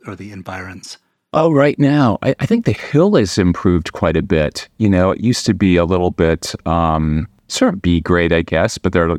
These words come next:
Speaker 2: some great watering holes up there. I love the, the Duck and the Peach. The old standbys, of course, like Market Lunch, uh, have been there forever, but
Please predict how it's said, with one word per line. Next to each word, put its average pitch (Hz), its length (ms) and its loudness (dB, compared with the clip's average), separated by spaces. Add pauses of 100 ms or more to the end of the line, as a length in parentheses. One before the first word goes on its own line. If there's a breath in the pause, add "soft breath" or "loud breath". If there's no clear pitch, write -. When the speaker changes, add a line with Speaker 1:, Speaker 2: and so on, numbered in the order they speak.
Speaker 2:
some - 200 0
great 92 260 -2
watering 85 400 0
holes 90 340 -2
up 92 200 -2
there. 95 240 2
I 80 60 0
love 85 280 -2
the, 80 200 2
the 82 200 0
Duck 80 240 -2
and 78 80 -2
the 67 80 -4
Peach. - 680 -2 (460)
The 82 100 0
old 95 220 2
standbys, 85 640 0
of 80 80 -2
course, 85 320 -2
like - 140 -4
Market - 340 -4
Lunch, 85 500 -2 (120)
uh, 78 300 0
have 80 160 -4
been 80 120 0
there 76 160 0
forever, 82 640 -2
but 76 340 -2